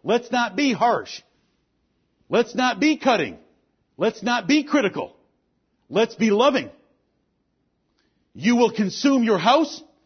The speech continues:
You will consume your marriage. You will consume this church unless we cut those people off. If you ever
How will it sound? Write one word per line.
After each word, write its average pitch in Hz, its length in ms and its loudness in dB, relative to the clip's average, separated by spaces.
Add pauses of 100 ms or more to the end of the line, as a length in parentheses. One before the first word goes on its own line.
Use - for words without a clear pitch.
(160)
You 190 160 0
will 240 100 2
consume 220 460 -2
your 202 120 0
marriage. 254 460 0 (220)
You 190 160 0
will 240 120 2
consume 269 440 0
this 262 180 -2
church 214 480 -6 (260)
unless 190 320 0
we 185 100 -2
cut 247 320 -4
those 226 220 4
people 220 340 -2
off. 160 260 0 (1120)
If 175 200 0
you 262 180 0
ever 220 420 0